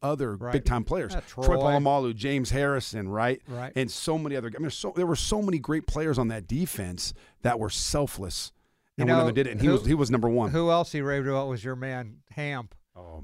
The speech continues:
Speaker 2: He
Speaker 1: man.
Speaker 2: goes, "He's a Hall of Famer in my opinion." That's
Speaker 1: Yeah.
Speaker 2: what he said about
Speaker 1: Oh, listen,
Speaker 2: Casey.
Speaker 1: h-, not only a Hall of Fame player, but a Hall of Fame guy. You know that.
Speaker 2: I, I told him, and I, I reminded him, I said, I remember walking into that
Speaker 1: <laughs>
Speaker 2: cafeteria for breakfast when you guys were having breakfast. There'd be white guys,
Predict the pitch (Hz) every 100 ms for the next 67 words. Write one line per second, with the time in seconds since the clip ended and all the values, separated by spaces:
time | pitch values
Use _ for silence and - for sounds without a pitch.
0 | 71 156 160 143 165 160 160 143 160 156
1 | 160 151 143 135 117 117 120 123 - 117
2 | 104 92 113 113 87 120 117 - 110 101
3 | 127 - 160 127 113 113 - 110 - 143
4 | 165 185 170 151 131 143 131 120 - 139
5 | 117 104 120 113 95 87 76 - - -
6 | 143 185 220 214 196 208 220 208 190 190
7 | 190 202 202 190 175 160 160 175 180 143
8 | 135 - 135 170 175 156 143 139 156 170
9 | 160 160 156 151 - 160 - 147 160 156
10 | 139 117 _ 131 147 139 117 180 - -
11 | 123 127 131 139 151 147 139 143 143 139
12 | 143 - 110 - _ _ _ _ _ _
13 | - 143 127 123 113 - 117 151 196 202
14 | 190 196 214 -